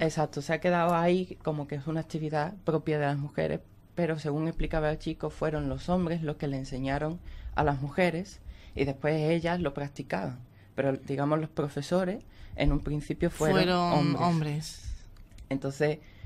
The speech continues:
Speaker 1: yo no sé si son hombres, si son mujeres. Yo lo que creo, sinceramente, es la, en la libertad de la expresión. Sí es verdad que se dice que en la danza del vientre se trabaja mucho el, tu lado femenino. A mí no me gusta hablar del lado femenino y masculino porque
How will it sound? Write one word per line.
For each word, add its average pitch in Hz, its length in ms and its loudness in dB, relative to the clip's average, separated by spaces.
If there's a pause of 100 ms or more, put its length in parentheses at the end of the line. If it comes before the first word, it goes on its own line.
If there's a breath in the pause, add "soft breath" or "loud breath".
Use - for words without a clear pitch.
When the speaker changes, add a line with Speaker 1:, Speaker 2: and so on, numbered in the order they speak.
(160 soft breath)
Speaker 1:
yo 151 100 2
no 147 100 4
sé 139 120 0
si 143 100 -4
son 135 260 -2
hombres, 160 280 2
si 151 100 0
son 147 180 0
mujeres. 139 440 0
Yo 143 80 6
lo 143 140 2
que 135 120 0
creo, 160 380 4
sinceramente, 143 760 0
es 147 40 -2
la, 147 320 -4
en 143 120 0
la 139 100 2
libertad 131 400 -2
de 139 80 -2
la 143 80 -2
expresión. 131 500 -6 (580 soft breath)
Sí - 120 2
es 175 80 8
verdad 165 400 4 (240)
que 147 160 -4
se 131 160 -2
dice 139 300 -2
que 139 360 -4
en 127 100 -4
la 127 80 -4
danza 139 280 0
del 147 120 0
vientre 151 280 -2
se 151 140 -8
trabaja 143 340 -2
mucho 147 400 -2 (440 soft breath)
el, 139 320 2 (160)
tu 139 100 0
lado 147 240 2
femenino. 139 520 0 (1160)
A 127 60 -2
mí 151 120 2
no 160 140 4
me 151 80 4
gusta 151 240 -2
hablar 147 220 0
del 143 120 0
lado 147 180 2
femenino 147 440 0
y 139 40 0
masculino 143 420 -2
porque - 460 -6